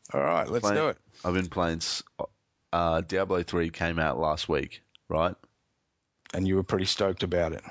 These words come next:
Speaker 2: Yeah, I was f-, keen. I've been waiting for it to come out on P S four for ages. It's the Diablo three Ultimate Evil, no, Diablo three Reaper of Souls Ultimate Evil Edition.
Speaker 1: Is that 'cause they just had to make it the most epic sounding,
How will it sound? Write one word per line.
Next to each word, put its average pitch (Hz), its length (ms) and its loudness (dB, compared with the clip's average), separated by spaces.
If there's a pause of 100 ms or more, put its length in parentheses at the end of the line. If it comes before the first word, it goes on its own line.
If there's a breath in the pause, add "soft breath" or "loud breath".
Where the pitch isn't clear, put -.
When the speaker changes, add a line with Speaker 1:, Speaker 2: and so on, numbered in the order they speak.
Speaker 2:
Yeah, 85 220 2
I - 20 2
was 82 160 2
f-, - 320 -14
keen. 80 460 -2
I've 80 100 0
been 85 160 0
waiting 87 240 0
for 85 200 0
it - 80 -8
to - 80 -8
come 82 200 0
out 80 120 2
on 76 100 0
P 78 140 0
S 71 120 0
four - 240 -4
for - 220 -2 (180)
ages. 80 960 0 (400 loud breath)
It's - 240 0
the 82 140 0 (200)
Diablo 90 480 2
three 85 340 0
Ultimate 87 460 0
Evil, 80 460 2 (140)
no, 80 220 2 (240)
Diablo 92 380 0
three 87 340 2
Reaper 90 440 0
of 87 120 0
Souls 80 420 2
Ultimate 82 400 0
Evil 80 300 2
Edition. 92 380 0 (840)
Speaker 1:
Is 107 100 2
that 110 200 0
'cause 117 200 -2
they 98 140 2
just - 320 -2
had 82 180 0
to - 80 0
make 85 300 2
it 87 100 -2 (140)
the - 340 -2
most 90 420 0
epic - 360 -2
sounding, 85 580 2